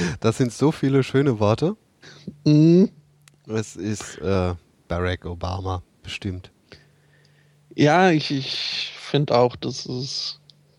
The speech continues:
Speaker 2: klingt grammatisch <laughs> zu rund, äh, ja.
Speaker 1: Ja, und vor allem so f-,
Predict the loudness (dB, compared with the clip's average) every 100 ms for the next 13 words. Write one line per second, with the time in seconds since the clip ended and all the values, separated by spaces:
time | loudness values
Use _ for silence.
0 | _ _ _ _ -10 -8 -6 -8 -10 _
1 | _ -12 -2 -2 0 0 2 4 2 2
2 | 0 -4 -2 -2 -2 -12 _ -18 -16 -16
3 | -20 _ -12 -10 -6 -8 -8 -20 -8 0
4 | 4 4 4 4 2 -2 -8 -10 0 0
5 | 0 -8 _ -8 -8 -10 _ _ _ _
6 | _ _ _ _ _ _ -20 -20 -20 _
7 | _ _ _ _ 2 4 4 2 0 0
8 | -2 -6 -6 -14